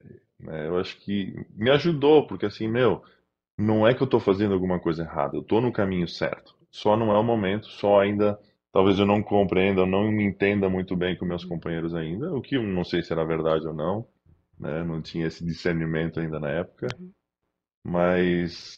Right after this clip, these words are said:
Speaker 1: sim, né? Os técnicos têm um plano e eles querem seguir com esse plano, a não ser que uma coisa muito drástica ocorra, mas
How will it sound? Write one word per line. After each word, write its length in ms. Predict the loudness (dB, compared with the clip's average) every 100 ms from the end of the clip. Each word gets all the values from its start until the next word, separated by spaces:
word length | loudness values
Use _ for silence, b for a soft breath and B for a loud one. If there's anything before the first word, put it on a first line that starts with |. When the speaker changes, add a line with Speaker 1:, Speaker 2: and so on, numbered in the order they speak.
| -20
Speaker 1:
sim, 380 | -10 -4 -2 -2
né? 240 | -2 -4
Os 120 | -6
técnicos 560 | -2 -2 -2 -8 -10 -8
têm 260 | -4 -2 -4
um 100 | -4
plano 600 | -2 0 0 0 -4 -4
e 80 |
eles 220 | -4 -4 -4
querem 280 | -4 -4
seguir 320 | -6 -6 -4 -6
com 80 |
esse 180 | -8 -10
plano, 440 | -6 -4 -2 -2 -4
a 80 | -4
não 160 | -6
ser 260 | -8 -12 -12
que 220 | -10 -10 -8 -10
uma 140 | -8 -8
coisa 260 | -6 -6
muito 260 | -6 -6 -4
drástica 460 | 0 0 -2 -12 -10
ocorra, 460 | -8 -6 -6 -6 -8
mas 360 | -12 -14 -20